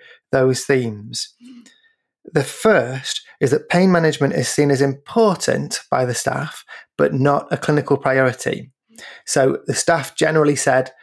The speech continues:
that they have to prioritize things that kill patients first above the things that, you know, are just,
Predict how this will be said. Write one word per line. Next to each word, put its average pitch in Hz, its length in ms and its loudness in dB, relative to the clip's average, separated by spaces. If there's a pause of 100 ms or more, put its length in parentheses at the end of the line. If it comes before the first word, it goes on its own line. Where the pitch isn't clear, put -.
(560)
that 151 100 2
they 139 80 2
have 165 160 0
to 170 60 -4
prioritize 151 540 0
things 135 240 0
that - 140 -2
kill 127 200 2
patients 117 520 -6
first 120 480 -4 (100)
above 127 320 0
the 131 120 -2
things 123 340 0
that, - 180 -2
you 123 120 -4
know, 113 260 -2
are 123 140 -2
just, - 260 -4